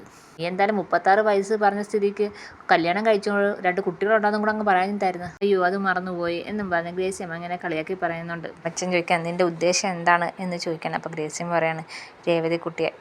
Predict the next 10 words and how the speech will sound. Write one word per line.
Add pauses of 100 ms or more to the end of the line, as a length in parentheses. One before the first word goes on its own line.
(140)
രേവതി
മോളെ
എനിക്ക്
നഷ്ടപ്പെടുത്താൻ
പറ്റത്തില്ല, (360)
അവൾ (180)
ഈ
വീട്ടിൽ
തന്നെ
നിൽക്കണം,